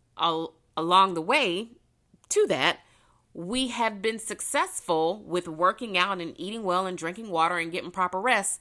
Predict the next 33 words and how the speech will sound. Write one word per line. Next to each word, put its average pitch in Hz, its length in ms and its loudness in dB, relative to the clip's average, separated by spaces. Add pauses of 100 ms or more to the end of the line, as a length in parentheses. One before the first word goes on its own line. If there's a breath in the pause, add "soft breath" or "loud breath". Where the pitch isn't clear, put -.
(720 soft breath)
every 180 280 2
day, 202 260 4
like, 127 160 -4
all 151 140 2
the 151 100 -4
days 147 240 -2
we 170 80 -4
were 151 140 -6
supposed 311 500 -2
to. 113 240 -6 (580 loud breath)
And 170 260 0
that 277 360 4
part 151 480 2
of 185 220 0
this 185 240 -2
journey 196 680 -2 (1120)
needs 202 360 -4
to 208 100 -6
be 220 100 -4
celebrated. 170 640 0
We 185 180 -6
should 220 220 -6
be 226 100 -6
finding 175 420 -2
success 175 760 -4 (480 soft breath)
in 220 580 -2
the 175 100 -2
daily 202 920 -2 (640)
habits 226 640 2
that 151 240 -4
we 170 160 -2
are 151 100 0
creating 190 720 -2